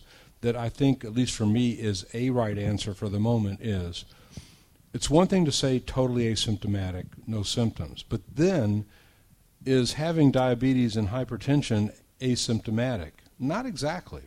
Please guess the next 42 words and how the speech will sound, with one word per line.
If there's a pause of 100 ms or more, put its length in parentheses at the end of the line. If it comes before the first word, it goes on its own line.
right?
There's
under,
that's
an
undercurrent
disease. (340)
So
we're
talking
about
people
who
are (100)
otherwise
healthy. (240)
There's
also
an
assumption
in
the
comment
that
I
made (280)
is
that
I'm
doing
a
good
job,
or (120)
think
I
am
anyway, (280)
of
screening
for
depression.